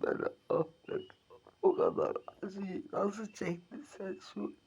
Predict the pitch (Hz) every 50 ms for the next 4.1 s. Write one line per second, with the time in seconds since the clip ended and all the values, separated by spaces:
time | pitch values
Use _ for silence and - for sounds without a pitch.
0 | _ - 370 370 - _ _ _ _ _ _ _ _ _ _ _ _ _ _ _
1 | _ _ _ _ _ _ _ - - _ _ - - _ _ _ _ _ _ _
2 | _ _ _ - - - - - - - - - - - - - - - - -
3 | _ _ _ _ _ _ _ _ _ _ - - - - - - - - - -
4 | -